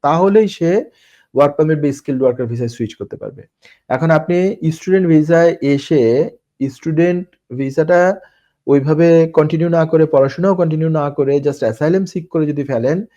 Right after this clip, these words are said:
তাহলেও আপনার স্টুডেন্ট ক্যাটাগরিটাই থ্রি সি লিভের আওতায়, আও-, আকারে আপনার এটা বর্ধিত হতে থাকবে।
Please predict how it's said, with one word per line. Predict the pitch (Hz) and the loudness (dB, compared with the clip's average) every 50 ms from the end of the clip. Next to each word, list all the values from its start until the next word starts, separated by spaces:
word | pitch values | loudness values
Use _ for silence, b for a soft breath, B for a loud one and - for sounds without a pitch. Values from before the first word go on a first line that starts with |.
| _ _ _ _ _ _ _ _ _ | _ _ _ _ _ _ _ _ _
তাহলেও | - 131 135 139 147 175 214 240 240 208 147 113 - - - | -2 -2 0 0 2 4 6 6 8 8 6 4 2 0 -6
আপনার | - - - - 160 165 165 175 185 175 - 165 | -8 -8 -6 -4 -4 -2 0 0 0 -2 -2 -6
স্টুডেন্ট | 156 - - - 196 180 214 208 202 | -8 -8 -8 -8 2 2 2 2 4
ক্যাটাগরিটাই | - 196 185 190 185 170 185 180 202 202 190 _ - 214 220 240 240 226 | 0 0 2 2 2 2 2 2 2 0 0 _ 2 4 4 4 2 0
থ্রি | 233 - - 196 202 202 | -4 -4 -2 0 0 0
সি | 202 - 214 | 0 -2 -2
লিভের | 190 180 185 175 190 185 | -2 -2 0 0 0 2
আওতায়, | 180 165 160 160 160 170 170 170 165 | 2 2 2 0 -2 -2 0 2 2
আও-, | 151 143 - - 135 160 165 160 - - - | 0 0 -2 0 2 2 2 2 -2 -6 -6
আকারে | 156 165 185 196 160 139 139 208 - - | -4 0 2 2 2 2 0 -2 -4 -6
আপনার | - 131 131 - 143 139 135 | -8 -8 -8 -6 -6 -6 -6
এটা | 131 - 139 135 - 127 120 _ 139 | -4 -4 -6 -6 -8 -12 -10 _ -4
বর্ধিত | 143 135 - 175 165 170 | -4 -2 -2 -4 -2 -2
হতে | 147 - 110 | -4 -4 -6
থাকবে। | 104 104 - - _ - | -12 -12 -14 -14 _ -20